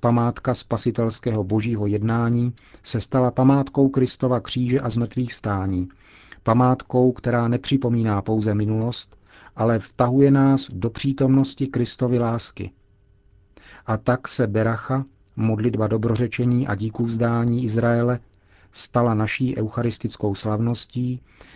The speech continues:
v níž Pán žehná naše dary, chléb a víno,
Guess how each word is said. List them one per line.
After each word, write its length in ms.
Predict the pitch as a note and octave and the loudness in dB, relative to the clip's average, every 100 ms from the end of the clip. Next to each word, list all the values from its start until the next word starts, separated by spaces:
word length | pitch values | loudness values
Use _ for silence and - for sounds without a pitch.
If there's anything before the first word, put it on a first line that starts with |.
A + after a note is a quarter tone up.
| - | -8
v 100 | G2+ | 2
níž 240 | A#2 A2+ | 2 2
Pán 400 | - B2+ C3 C#3 | 0 2 4 4
žehná 440 | B2 A2+ A#2 B2 A#2+ | 2 0 0 0 0
naše 280 | A2+ - G#2 | -2 -2 -2
dary, 360 | G#2+ A2+ B2 - _ _ | 0 0 -2 -6 _ _
chléb 440 | - A2+ A2 A2 - | -8 -2 -2 -2 -6
a 100 | F#2+ | -6
víno, 400 | G2+ G#2+ A#2 | -2 -2 -2